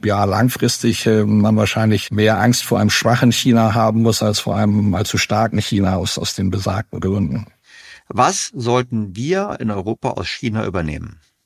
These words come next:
Speaker 1: Da vielleicht eine, eine gewisse Vorausschau bei, äh, diesen Frage, also was sind die Technologien der Zukunft, was, was könnte wichtig sein, eine gewisse, ja, Daseinsvorsorge, so im Bereich auf, auf Rohstoffe,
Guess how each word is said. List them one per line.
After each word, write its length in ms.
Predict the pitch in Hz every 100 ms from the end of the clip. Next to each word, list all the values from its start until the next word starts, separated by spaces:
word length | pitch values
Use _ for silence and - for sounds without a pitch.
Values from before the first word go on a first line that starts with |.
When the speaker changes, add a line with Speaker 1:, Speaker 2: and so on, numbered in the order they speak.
| _ _ -
Speaker 1:
Da 160 | 120
vielleicht 280 | 131 135 147
eine, 160 | 135 131
eine 140 | 131
gewisse 340 | 123 131 - 123
Vorausschau 880 | - 113 107 135 151 - 151 160
bei, 480 | 131 120 117 117 110
äh, 520 | 113 120 110 107 107
diesen 480 | 110 104 104 101 101 - _
Frage, 460 | - - 107 107
also 140 | 104 101
was 120 | -
sind 240 | 110 104
die 260 | 104 98 98 _ _ _ _ _
Technologien 400 | - 107 110 117
der 140 | 107 98
Zukunft, 480 | - 147 143 139
was, 180 | 127 -
was 120 | -
könnte 300 | - 120 110
wichtig 300 | 110 - 135
sein, 400 | - 123 123 131
eine 400 | 107 104 101 101
gewisse, 640 | 101 101 113 - 104 101 104 - -
ja, 320 | 123 98 98
Daseinsvorsorge, 1000 | - 113 123 117 - 131 120 123 131 135
so 200 | 110 107
im 180 | 104 101
Bereich 420 | 104 104 104 -
auf, 380 | 92 101 - -
auf 280 | 95 - -
Rohstoffe, 600 | 123 - 143 135 147